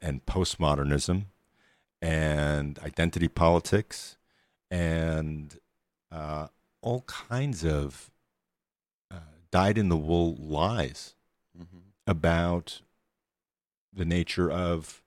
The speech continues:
Speaker 1: uh, social relations and economics and climate change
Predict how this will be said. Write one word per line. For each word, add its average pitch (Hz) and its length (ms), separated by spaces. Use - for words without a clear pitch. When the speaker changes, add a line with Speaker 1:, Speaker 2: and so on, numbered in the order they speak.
Speaker 1:
uh, 82 420
social 101 420
relations 98 600
and 80 160
economics 95 840
and 90 240
climate 135 460
change - 560